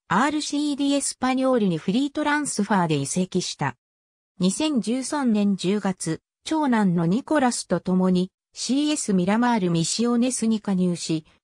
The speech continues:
十三年ぶりに母国復帰を果たした。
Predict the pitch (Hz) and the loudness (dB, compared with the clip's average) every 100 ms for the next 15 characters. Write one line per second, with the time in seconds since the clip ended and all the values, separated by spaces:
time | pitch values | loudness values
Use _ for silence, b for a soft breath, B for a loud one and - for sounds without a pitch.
0 | - 202 285 - 277 262 262 240 214 202 | -2 -2 0 -2 -2 0 2 2 4 4
1 | 190 190 _ _ - 180 - 302 - 294 | 2 2 _ _ -2 -2 0 -2 -2 -6
2 | - - 226 185 - - 202 - - 117 | -8 -6 -2 -2 -4 -6 -4 -6 -10 -10